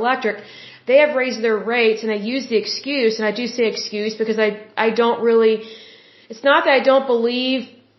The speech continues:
you know, one hundred percent what they're saying, it's just that I know that they are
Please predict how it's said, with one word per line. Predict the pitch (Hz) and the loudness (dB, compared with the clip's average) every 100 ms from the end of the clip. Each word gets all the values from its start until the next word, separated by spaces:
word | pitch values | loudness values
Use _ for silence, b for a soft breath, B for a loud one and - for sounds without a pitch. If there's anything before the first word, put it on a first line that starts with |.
| _ - | _ -6
you | 240 | 0
know, | 233 | 2
one | 254 | 4
hundred | 269 269 | 2 0
percent | 220 226 | -2 -2
what | 254 | 0
they're | 226 220 233 | -2 -2 -2
saying, | 247 247 | 0 0
it's | 226 | -2
just | 247 247 | -4 -4
that | 247 226 220 | 2 2 4
I | 233 233 226 | 4 2 2
know | 254 277 | 4 4
that | 247 | 2
they | 240 | 0
are | 233 | 0